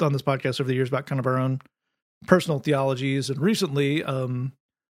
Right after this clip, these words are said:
uh, Pope Francis had a great quote where he came out and he said, "This is not, you know, this is not anything to do with the church. This is just me. I, I would like to think that hell is empty." And I think that's a beautiful thought. And one, one I share as, as a, more as I age.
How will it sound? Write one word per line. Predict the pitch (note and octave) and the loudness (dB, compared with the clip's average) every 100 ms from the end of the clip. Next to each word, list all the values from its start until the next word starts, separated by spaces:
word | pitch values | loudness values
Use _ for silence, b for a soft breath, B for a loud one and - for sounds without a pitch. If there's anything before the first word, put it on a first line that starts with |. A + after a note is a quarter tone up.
| _ | _
uh, | - B2+ | -2 0
Pope | B2 E3 | 2 2
Francis | - E3+ E3 E3 | 4 0 2 0
had | C#3+ C#3+ | 0 2
a | |
great | C#3+ D3+ | 2 -2
quote | - D#3 D3 | 0 0 0
where | C#3 C3 | -2 -2
he | C3+ C3 | -2 -2
came | D3 C#3 | 0 0
out | C3+ | 0
and | |
he | C3+ | 0
said, | D3 C3 | -2 0
"This | C3+ | 0
is | C3+ | 0
not, | D3 C#3 C#3 D3 | 0 0 -2 -4
you | |
know, | B2+ | -4
this | A#2+ B2 C3+ | -2 -4 -2
is | |
not | B2 A#2+ A#2+ - _ _ _ - | -2 -2 -4 -10 _ _ _ 2
anything | E3+ | 4
to | E3+ | 6
do | |
with | D#3 | 2
the | C#3+ | 2
church. | A3 G#3 | 2 2
This | F3+ | 0
is | D3+ | -2
just | D3 C3+ | -2 -2
me. | D3 C3+ C3 _ _ - | 0 -2 -4 _ _ 0
I, | |
I | D3+ D#3 | 0 2
would | D#3+ | 2
like | D#3+ D#3 | 2 0
to | D#3 | -2
think | D#3+ D3 | -4 -2
that | D3 | -4
hell | B2+ C#3+ C#3 | 0 0 0
is | C3+ | -2
empty." | B2+ B2+ B2+ C3 _ _ _ _ _ - | -4 -4 -4 -6 _ _ _ _ _ -4
And | B2+ | -2
I | |
think | B2+ C3+ | 0 0
that's | C3 A#2+ | 0 -2
a | |
beautiful | A#2+ C3+ B2+ C3 | -2 -2 0 -4
thought. | B2 B2 B2+ - _ _ _ _ _ - | -2 -2 -4 -8 _ _ _ _ _ 0
And | D3 | 2
one, | D#3 D#3+ F#3 | 2 0 0
one | G3+ | 0
I | F#3+ | 2
share | F3 - C3+ C3 C3 B2+ - - | 0 -2 -2 0 -2 -4 -10 -6
as, | D3 C3+ - | -4 -2 -2
as | D3 D#3 C3+ | 0 0 0
a, | C#3 | 0
more | D3+ C#3+ | 0 -2
as | C3 | 0
I | B2+ | -2
age. | B2+ C3 B2 | -2 -4 -4